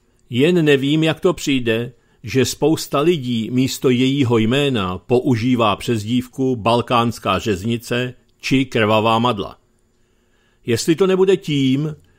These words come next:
že jí jugoslávští partizáni za války zachránili život a ona se jim za to řádně odvděčila.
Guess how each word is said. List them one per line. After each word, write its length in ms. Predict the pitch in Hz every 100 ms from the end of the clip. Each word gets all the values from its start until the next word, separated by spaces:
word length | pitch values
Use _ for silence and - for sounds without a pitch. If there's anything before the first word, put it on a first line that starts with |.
| _ -
že 160 | 113 147
jí 200 | 156 135
jugoslávští 720 | 143 165 - 170 165 - 170
partizáni 880 | 170 170 160 151 131 120 120 113 113
za 160 | 117
války 440 | 113 131 151 - 143
zachránili 640 | 139 - 151 147 156 127
život 560 | 95 113 113 123 131 - -
a 100 | 107
ona 280 | 117 120 120
se 180 | -
jim 120 | 113 101
za 140 | 113
to 180 | - 87
řádně 420 | 101 90 92 139
odvděčila. 680 | 123 98 101 - - 78 -